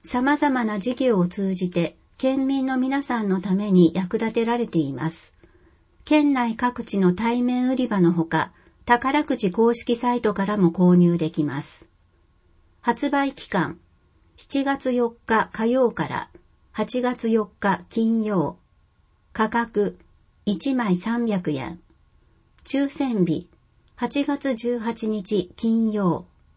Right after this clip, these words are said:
問い合わせ、県の財政課。電話、零九五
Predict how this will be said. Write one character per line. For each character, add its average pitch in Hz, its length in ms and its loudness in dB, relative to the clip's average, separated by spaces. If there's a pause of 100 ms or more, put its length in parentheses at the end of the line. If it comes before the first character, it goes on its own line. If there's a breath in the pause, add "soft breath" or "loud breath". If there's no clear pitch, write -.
(520)
問 247 220 4
い 247 80 2
合 233 60 2
わ 226 140 0
せ、 - 300 -2 (440)
県 294 320 2
の 202 120 0
財 196 240 0
政 196 360 -4
課。 - 240 -4 (540)
電 220 320 2
話、 190 240 0 (340)
零 277 260 4
九 247 320 2
五 170 360 2